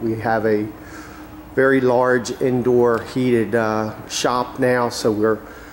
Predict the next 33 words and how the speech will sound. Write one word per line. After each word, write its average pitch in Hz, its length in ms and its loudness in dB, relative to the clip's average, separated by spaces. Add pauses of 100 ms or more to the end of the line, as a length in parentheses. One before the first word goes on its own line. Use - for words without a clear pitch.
(120)
doing 151 300 4
this 151 180 4
video 135 540 4
inside 131 680 2
in 120 100 2
the 117 80 2
winter. 127 560 2 (540)
We 120 100 2
will 139 240 4
be 135 140 0
putting 127 320 0
this 120 160 0
boat 117 240 2
in 123 60 -6
the 123 40 0
water 117 500 0 (320)
and 107 480 0 (840)
showing 120 340 2
you 113 100 0
how 110 180 -2
she 117 180 -4
runs 110 380 0
and 110 100 -2
operates 104 640 -4
at 101 100 -4
a 101 60 -2
later 98 320 -2
date. 90 300 -6 (1160)
She - 140 -12
comes 135 320 -2
with 131 140 4
a 123 80 4
free 143 580 0